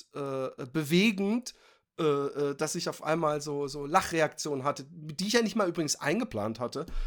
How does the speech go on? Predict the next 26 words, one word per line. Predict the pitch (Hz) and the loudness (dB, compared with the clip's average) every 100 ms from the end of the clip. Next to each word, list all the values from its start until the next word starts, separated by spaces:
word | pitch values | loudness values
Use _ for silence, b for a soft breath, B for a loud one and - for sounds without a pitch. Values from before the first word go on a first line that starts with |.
| B | B
Das | 160 170 | -2 0
fand | 185 175 | 0 0
ich | 175 - | -2 -2
sehr | 165 165 180 | 0 0 0
cool. | 160 160 B B B - | -2 -2 B B B -4
Ähm, | 151 147 147 151 - | 0 0 -2 -6 -4
äh, | 139 135 135 | -2 0 0
die, | 135 147 139 | -2 -8 -10
die, | 151 151 147 143 139 - - | -10 -8 -6 -6 -6 -8 -10
äh, | 123 - | -10 -6
Erlebnisse, | 135 147 190 180 165 160 | -2 0 0 -2 -4 -4
diese | 147 139 143 | -8 -8 0
Laufläden | 139 190 208 160 156 151 147 | 2 2 2 -2 -2 -2 -6
zu | - | -8
frequentieren, | 143 - 143 - 147 - 156 143 156 | -8 -8 -8 -6 -6 -4 -4 -4 -6
hat | - | -4
auch | 151 - | -2 0
was | 180 - | 0 -2
Cooles, | - 117 120 - | -4 -6 -6 -4
weil | 135 | -4
ich | 139 | -4
bin | - 156 | -8 -8
eigentlich | 147 - | -8 -10
ge-, | 160 - | -12 -10
gerne | 139 139 175 | -4 -2 -2
jemand, | 147 147 151 156 | -2 -2 -2 -4